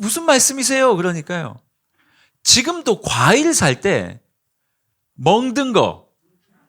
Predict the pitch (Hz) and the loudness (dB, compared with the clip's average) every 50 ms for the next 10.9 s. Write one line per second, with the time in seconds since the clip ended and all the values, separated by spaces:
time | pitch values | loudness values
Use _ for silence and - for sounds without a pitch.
0 | _ _ _ _ _ _ _ _ _ _ _ _ _ _ _ _ _ _ _ _ | _ _ _ _ _ _ _ _ _ _ _ _ _ _ _ _ _ _ _ _
1 | _ _ _ _ _ _ _ _ _ _ _ _ _ _ _ _ _ _ _ _ | _ _ _ _ _ _ _ _ _ _ _ _ _ _ _ _ _ _ _ _
2 | _ _ _ _ _ _ _ _ _ _ _ _ - - - 170 196 269 294 285 | _ _ _ _ _ _ _ _ _ _ _ _ -6 -2 0 2 2 0 0 -2
3 | 285 254 233 202 - - - 226 196 - 170 175 - 226 233 240 226 202 139 110 | -4 -4 -2 -2 -2 -2 -4 -4 -8 -4 -4 -2 -2 -2 -2 0 0 0 0 0
4 | - 123 110 104 95 90 - - 143 - - 180 185 180 - - 190 208 233 262 | -2 -2 -2 -2 -4 -8 -10 -14 -10 -2 -2 -2 0 0 -2 -2 2 2 2 2
5 | 277 269 226 180 170 170 - 170 151 131 127 127 120 131 - 95 127 165 196 160 | 2 0 2 2 2 2 2 0 0 0 0 0 0 0 0 0 0 -2 -2 -2
6 | 151 120 117 120 110 98 101 101 - - - _ _ _ - - _ _ _ _ | -2 -4 -2 -4 -4 -6 -6 -8 -12 -14 -20 _ _ _ -20 -20 _ _ _ _
7 | _ _ _ _ - - 165 196 240 254 277 269 269 226 196 185 170 - 208 185 | _ _ _ _ -4 2 4 4 6 6 6 4 4 6 4 2 2 2 0 -2
8 | 151 131 - 156 127 107 98 104 - _ _ _ _ _ _ _ _ _ _ - | -2 -2 -2 -2 -2 -2 -4 -10 -14 _ _ _ _ _ _ _ _ _ _ -20
9 | - - - - - 269 311 370 381 392 370 330 320 262 214 185 151 131 127 139 | -20 -20 -16 -6 -2 0 2 2 2 2 2 2 4 4 4 4 2 0 0 0
10 | 156 165 214 196 147 160 202 254 254 208 139 107 95 95 90 85 - | 0 0 -2 -2 0 -2 -4 -2 0 -2 -2 -2 -4 -8 -10 -12 -14